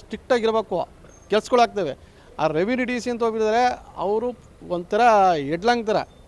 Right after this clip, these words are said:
ಕೆಲಸನೇ ಬರಲ್ಲ ಸರ್. ಅಂಥವ್ರನ್ನ ತಗೊಂಬಂದು ಈ ವಯಸ್ಸ ರಿಟೈರ್ಡ್ ಮೂಮೆಂಟಲ್ಲಿ ತಂದು ಹಾಕಿರ್ತಾರೆ. ಅವ್ರು ಬರೇ ಕಾನೂನು ಅಂತಾರೆ, ಕಾನೂನು ಪ್ರಕಾರ ಅವ್ರು ಕೆಲಸ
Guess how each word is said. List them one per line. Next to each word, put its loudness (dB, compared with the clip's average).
ಕೆಲಸನೇ 0
ಬರಲ್ಲ 4
ಸರ್. 2
ಅಂಥವ್ರನ್ನ 0
ತಗೊಂಬಂದು -2
ಈ -4
ವಯಸ್ಸ 0
ರಿಟೈರ್ಡ್ 0
ಮೂಮೆಂಟಲ್ಲಿ -2
ತಂದು -2
ಹಾಕಿರ್ತಾರೆ. -2
ಅವ್ರು -2
ಬರೇ 2
ಕಾನೂನು 0
ಅಂತಾರೆ, -2
ಕಾನೂನು 2
ಪ್ರಕಾರ 0
ಅವ್ರು 0
ಕೆಲಸ -2